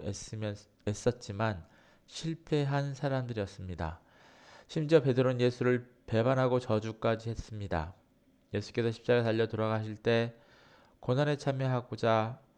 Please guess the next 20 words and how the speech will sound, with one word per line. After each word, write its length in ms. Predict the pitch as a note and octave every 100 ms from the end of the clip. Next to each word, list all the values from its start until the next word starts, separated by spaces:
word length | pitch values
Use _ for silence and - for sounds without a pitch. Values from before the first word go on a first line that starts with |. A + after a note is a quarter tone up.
| _ _ _ _ - C#3
했던 360 | - C#3 C3
사람은 500 | B2 G#2+ G#2 A2+ G#2+ -
아무도 380 | E2 G2+ A#2 G#2+
없었고 680 | F#2 G2+ F2+ - A2 C3+ - -
자기 240 | - G#2
살 320 | A2 A#2 G#2 -
길 160 | A2
찾아 340 | G2+ G2 F#2+ F#2
도망갔던 640 | G#2+ A2+ A2 G#2+ G#2 G2+
사람들입니다. 880 | - A#2 A2 G2+ F2+ E2 E2 D2+ F#2+ _ _ _ _ -
비겁했습니다. 1120 | - A2 A#2+ A#2 A#2+ - G#2 F#2+ D#2+ D2 E2+ - _
의리도 420 | A#2+ A#2+ B2 B2 G#2
없습니다. 680 | F2+ - G2+ F#2 D2+ F#2 - - _ _ -
나약하고 840 | F#2+ G#2+ G#2 A2 G#2 G#2 G2+ - - - - -
믿음 320 | G#2 A#2 A2+
없는 320 | A2+ A2 A2
사람들이었습니다. 1080 | A#2 A#2+ A#2 A2 G2+ F#2 - E2+ E2 E2 F#2 _ _ _ - _ _ _ _ _ _ _ _
그런 320 | - B2+ C3+
사람들을 640 | C3+ C#3+ C#3 C#3 C#3 C#3 B2+
만나보겠다고 1400 | G2 G#2 A2+ A2 - G#2 G2+ - F#2+ F2+ B2 D3+ E3+